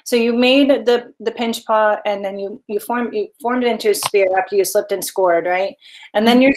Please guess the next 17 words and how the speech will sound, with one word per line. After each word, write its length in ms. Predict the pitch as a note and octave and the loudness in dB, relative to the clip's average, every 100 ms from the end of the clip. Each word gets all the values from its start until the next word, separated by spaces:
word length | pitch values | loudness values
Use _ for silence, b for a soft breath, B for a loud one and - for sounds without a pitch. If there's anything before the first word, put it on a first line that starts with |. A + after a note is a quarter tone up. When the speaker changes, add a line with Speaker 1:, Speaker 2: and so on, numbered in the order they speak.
| - | 2
Speaker 1:
starting 360 | A3+ A3 A3 A3 | 2 2 -2 -2
to, 580 | A3 G#3 G3+ G3 F3+ - | 0 0 0 -2 -4 -6
um, 640 | G3+ F#3 F3+ F3+ F3+ E3+ - _ _ | -6 -4 -4 -6 -8 -12 -16 _ _
use 440 | G#3+ A3+ A#3 G#3+ G3+ | -4 0 0 -2 -4
the 220 | F#3+ - | -4 -2
air 240 | G#3+ A#3 | 0 2
in 120 | G#3+ G3 | 0 0
there 220 | F#3 F3+ | 0 -2
to 80 | F#3+ | -4
kind 240 | - G3 | -2 0
of 80 | F3+ - | 0 -2
push 320 | G#3+ G#3 - | 0 0 2
and 260 | G3 F#3 | 0 2
then 200 | F#3 F#3 | 0 0
sculpt 400 | F3+ - F#3+ F#3+ - | -2 -2 -2 -2 -6
the 80 | |
face, 720 | F3 - F#3 D#3 D3+ - - | -8 -2 -2 -2 -4 -8 -10